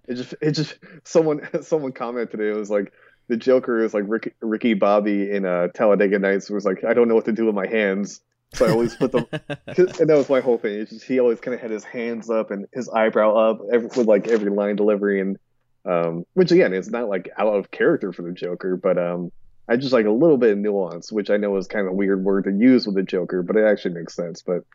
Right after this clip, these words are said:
Speaker 1: no, he still did a great job. Don't get me wrong.
Speaker 2: Uh, yeah, but, um, anyway, so, so he, he's, he's great, and it's just him just provoking, just provoking Batman, who,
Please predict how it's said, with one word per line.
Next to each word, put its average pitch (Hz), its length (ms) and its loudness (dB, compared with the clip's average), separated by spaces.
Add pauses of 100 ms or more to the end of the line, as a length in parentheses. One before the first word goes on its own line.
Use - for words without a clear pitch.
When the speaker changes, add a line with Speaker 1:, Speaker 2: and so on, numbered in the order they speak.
(160)
Speaker 1:
no, 214 140 4
he 95 80 0
still 170 220 2
did 131 120 2
a 98 60 2
great 98 260 -4
job. 98 220 -4
Don't 107 140 -4
get 101 100 -6
me 87 40 -6
wrong. 85 300 -10 (840)
Speaker 2:
Uh, 131 420 0 (280)
yeah, 123 320 -2
but, 135 300 2
um, 123 400 -2 (560)
anyway, 104 280 -8
so, 113 380 -6 (340)
so 147 200 -4
he, 160 140 -4
he's, 185 320 -8
he's 147 260 -8
great, 147 420 -4
and 131 140 -10
it's 123 140 -10
just 139 260 -8
him 143 160 -8
just - 240 -14
provoking, 131 880 -8
just - 220 -16
provoking 123 520 -10
Batman, 120 460 -6
who, 127 300 -8